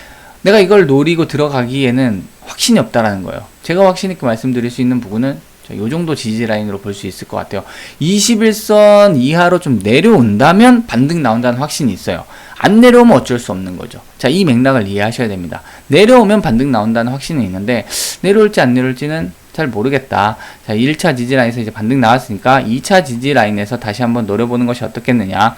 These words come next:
이 차 지지 라인은 일 차보다 가격대가 낮죠.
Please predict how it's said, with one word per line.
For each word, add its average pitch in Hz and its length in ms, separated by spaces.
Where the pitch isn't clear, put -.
이 175 100
차 254 200
지지 175 380
라인은 147 380
일 175 120
차보다 156 760
가격대가 147 560
낮죠. 131 580